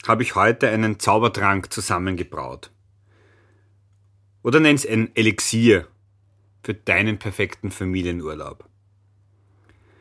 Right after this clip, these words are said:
Und in der heutigen Episode möchte ich dir dieses Elixier einfach ein Stück weit näher bringen. Schön, dass du wieder dabei bist und reinhörst bei Fantastisch.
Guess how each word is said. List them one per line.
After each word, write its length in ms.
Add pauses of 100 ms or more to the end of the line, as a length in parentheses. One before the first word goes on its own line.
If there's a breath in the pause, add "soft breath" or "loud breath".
(280 soft breath)
Und 80
in 80
der 120
heutigen 320
Episode 720 (340)
möchte 280
ich 80
dir 120
dieses 320
Elixier 580
einfach 400 (200)
ein 100
Stück 240
weit 140
näher 200
bringen. 380 (1700 loud breath)
Schön, 260
dass 140
du 140
wieder 420 (240)
dabei 340
bist 260
und 140
reinhörst 720
bei 120
Fantastisch. 880